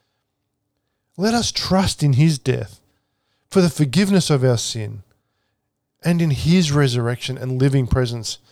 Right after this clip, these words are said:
for the gift of eternal life. Let us all face life with the resources that he promises.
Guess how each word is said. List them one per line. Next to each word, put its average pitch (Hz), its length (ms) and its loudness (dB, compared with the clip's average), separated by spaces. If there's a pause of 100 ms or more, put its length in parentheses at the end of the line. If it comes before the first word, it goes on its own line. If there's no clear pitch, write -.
(340)
for 160 100 -8
the 131 140 0
gift 139 300 0
of 117 120 0
eternal 113 420 -4
life. 107 440 -10 (2000)
Let 226 160 -4
us - 160 -4
all 156 240 2
face 127 340 -4
life 120 320 0
with 113 120 -6
the 117 80 -2
resources 113 680 -4
that 110 140 -6
he 107 60 -4
promises. 107 680 -6